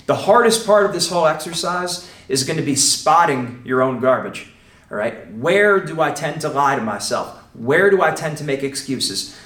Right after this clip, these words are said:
My best recommendation, talk to people who know you well. If you have your accountability buddy, ask your accountability buddy. Ask a parent, ask a sibling, ask a trusted friend.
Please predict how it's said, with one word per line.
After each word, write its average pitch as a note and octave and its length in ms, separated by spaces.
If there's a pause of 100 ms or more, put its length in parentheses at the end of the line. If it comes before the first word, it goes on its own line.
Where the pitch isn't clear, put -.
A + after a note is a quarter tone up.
My C#3+ 100
best E3 320
recommendation, E3+ 800 (220)
talk F3+ 260
to - 80
people F3 260
who D#3+ 80
know C#3+ 180
you A#2 160
well. - 320 (340)
If - 80
you G#2+ 80
have C#3+ 220
your D3 100
accountability D#3+ 600
buddy, E3+ 320 (120)
ask B2 220
your C#3 100
accountability C#3 540
buddy. G#2+ 320 (340)
Ask - 240
a - 60
parent, E3 460 (300)
ask - 280
a - 20
sibling, - 560 (240)
ask - 260
a C#3 60
trusted D3 460
friend. - 440